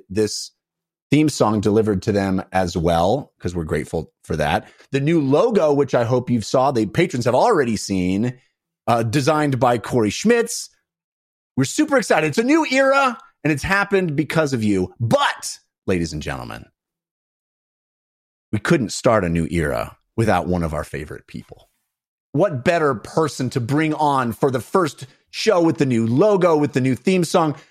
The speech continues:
You know the D L C always stands for your downloadable Cannata and your downloadable Christian. But this week, I am so excited because once again, D L C stands for deciding on likable content. Because that's deciding what's good,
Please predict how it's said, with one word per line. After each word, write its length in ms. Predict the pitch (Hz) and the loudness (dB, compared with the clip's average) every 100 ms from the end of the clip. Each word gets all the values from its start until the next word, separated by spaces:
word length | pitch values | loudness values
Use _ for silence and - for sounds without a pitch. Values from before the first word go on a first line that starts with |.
| _ _ | _ _
You 120 | 277 | 2
know 160 | 330 285 | 4 2
the 100 | 180 | 0
D 160 | 113 78 | 0 -2
L 100 | - | -4
C 220 | - 80 - | -4 -2 2
always 300 | 233 139 - | 2 2 -2
stands 300 | 90 71 - | -4 -6 -4
for 80 | |
your 100 | 92 | -2
downloadable 420 | 85 87 87 80 85 | 0 0 -2 -4 -4
Cannata 360 | 101 82 82 | -2 0 0
and 140 | 92 92 | -2 0
your 100 | 90 | 0
downloadable 560 | 90 110 107 107 98 | 0 0 2 0 -2
Christian. 320 | - 113 - 107 | -2 -2 0 -2
But 140 | 127 | 0
this 200 | 311 302 | 0 0
week, 480 | 320 339 302 - - - _ - | 0 0 0 -6 -12 -20 _ -4
I 120 | 131 | 0
am 180 | 131 127 | 0 -2
so 460 | - - - 220 214 | -6 -4 0 2 2
excited 500 | - 170 123 117 113 | 0 0 0 0 -2
because 280 | 117 120 | -2 -2
once 280 | 113 151 202 | 0 -2 -2
again, 380 | 196 135 92 95 | -2 0 0 -2
D 280 | 104 190 196 | 0 -2 2
L 200 | 143 139 | 2 2
C 260 | - 139 | 0 -2
stands 500 | 123 - 127 120 113 | -2 0 0 0 -2
for 580 | - 226 311 349 339 277 - _ _ _ _ _ _ - | -2 2 4 4 2 0 -8 _ _ _ _ _ _ -4
deciding 560 | 220 220 170 143 135 | 0 2 2 2 0
on 240 | 131 127 123 | 0 0 2
likable 560 | 117 151 - 370 90 | 2 2 0 0 0
content. 760 | - - 131 339 - 65 - - _ _ _ _ _ _ | -2 -4 -2 -2 -6 -10 -14 -20 _ _ _ _ _ _
Because 240 | 254 302 285 | -4 -2 0
that's 220 | 330 - | -2 -4
deciding 500 | 285 - 294 254 247 | -4 -2 -2 0 0
what's 220 | 277 - | -2 -2
good, 340 | 220 339 294 | 0 2 0